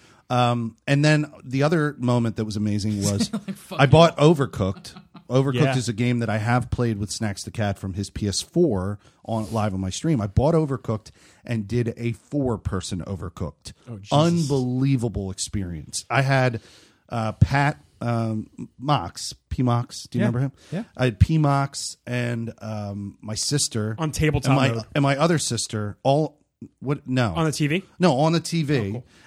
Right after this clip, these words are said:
Speaker 1: And I had my wireless controller, my Zelda exclusive controller, and then two Joy-Cons.
Speaker 3: Yep.
Speaker 1: And we all played, and we all had a ball. Like, just
Speaker 3: Mm.
Speaker 1: all of us just playing together, and it was so much
Speaker 3: Hell
Speaker 1: fun.
Speaker 3: yeah.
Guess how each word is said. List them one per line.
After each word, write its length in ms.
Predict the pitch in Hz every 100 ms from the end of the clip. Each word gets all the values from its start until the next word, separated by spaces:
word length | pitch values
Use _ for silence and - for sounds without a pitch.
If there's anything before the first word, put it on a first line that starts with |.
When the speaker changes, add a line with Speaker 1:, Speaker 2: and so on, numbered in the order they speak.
| _
Speaker 1:
And 320 | 127 131 127
I 140 | 113 123
had 380 | 123 120 123 107
my 120 | 117
wireless 760 | 117 147 151 151 - - - - -
controller, 440 | 143 147 135 135
my 140 | 127 113
Zelda 340 | 101 120 131
exclusive 680 | 131 110 - 135 127 127 113
controller, 520 | 120 117 127 117 113 113
and 240 | 110 107
then 160 | 107 101
two 240 | - 120
Joy-Cons. 720 | 101 120 120 - 92 85 87
Speaker 3:
Yep. 120 | 151 - - -
Speaker 1:
And 80 | 123
we 80 | 123
all 160 | 131
played, 640 | - - 147 110 85 90 - _ -
and 100 | 131
we 80 | 127
all 120 | 120
had 140 | 123
a 40 | 104
ball. 460 | 101 87 65 71 -
Like, 280 | 131 120 123
just 160 | 120
Speaker 3:
Mm. 80 | 113
Speaker 1:
all 140 | 113
of 80 | 110
us 160 | 101 -
just 200 | 95 -
playing 280 | - 104 98
together, 320 | 90 92 87
and 80 | 85
it 60 |
was 120 | 87 -
so 260 | - 123
much 240 | 110 95 -
Speaker 3:
Hell 100 | 92
Speaker 1:
fun. 80 | 185
Speaker 3:
yeah. 140 | 147